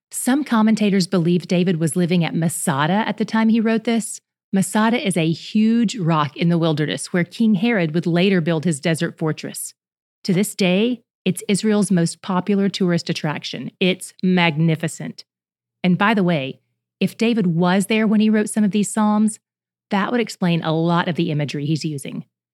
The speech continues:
You may have recognized verse five as a verse Jesus quotes on the cross. It says, "Into your hand I commit my spirit."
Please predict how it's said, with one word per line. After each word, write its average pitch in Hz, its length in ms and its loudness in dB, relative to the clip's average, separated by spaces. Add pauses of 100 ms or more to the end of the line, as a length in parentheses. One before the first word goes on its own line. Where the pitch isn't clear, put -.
(880)
You 214 100 4
may 214 220 2
have 285 140 -6
recognized 196 540 2
verse 175 240 0
five 165 320 0
as 190 160 -2
a 180 40 2
verse 175 260 0
Jesus 220 420 -2
quotes 180 300 0
on 165 100 0
the 156 80 -2
cross. - 540 -8 (240)
It 196 120 -4
says, 165 400 0 (460)
"Into 214 300 2
your 240 160 2
hand 185 320 4
I 160 80 0
commit 170 280 0
my 160 120 0
spirit." - 500 -10